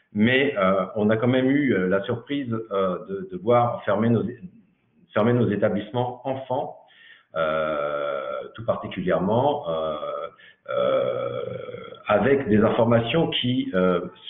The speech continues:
changeaient constamment, euh,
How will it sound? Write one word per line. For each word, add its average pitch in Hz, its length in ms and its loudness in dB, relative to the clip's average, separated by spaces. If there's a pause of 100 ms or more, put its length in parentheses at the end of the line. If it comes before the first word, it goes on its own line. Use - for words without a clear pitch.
changeaient 120 360 2
constamment, 120 640 0 (560)
euh, 73 880 -2